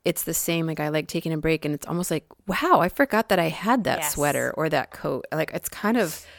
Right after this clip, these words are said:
Speaker 1: fun to, to not see it for six months.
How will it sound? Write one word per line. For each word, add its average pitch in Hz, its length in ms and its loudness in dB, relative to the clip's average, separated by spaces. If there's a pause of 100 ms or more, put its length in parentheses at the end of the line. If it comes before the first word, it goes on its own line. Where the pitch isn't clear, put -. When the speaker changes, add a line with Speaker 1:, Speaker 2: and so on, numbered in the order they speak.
(260)
Speaker 1:
fun 160 800 4 (260)
to, - 180 -2 (420)
to 175 120 0
not 170 480 2
see 156 320 0
it - 100 -4
for - 160 -8
six - 300 -6
months. - 600 -6